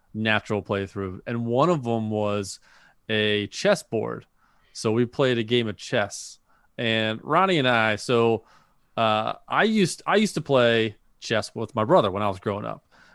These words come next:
and then when Ronnie and I used to work together, we would play chess on an app all the time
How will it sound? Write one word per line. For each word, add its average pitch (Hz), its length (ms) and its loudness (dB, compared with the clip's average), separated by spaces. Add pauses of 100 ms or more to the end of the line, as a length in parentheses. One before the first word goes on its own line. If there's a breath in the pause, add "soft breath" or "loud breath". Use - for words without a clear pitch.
(100)
and 120 160 -2
then 107 280 0
when 107 200 -2
Ronnie 165 400 2
and 127 100 0
I 120 100 2
used 117 260 0
to 123 40 -2
work 170 260 2
together, 107 540 0 (580 soft breath)
we 131 280 0
would 175 200 2
play 127 280 2
chess - 640 -2
on 113 140 -2
an 107 80 -2
app 131 400 2 (800)
all 127 280 4
the 110 120 -4
time 107 400 -4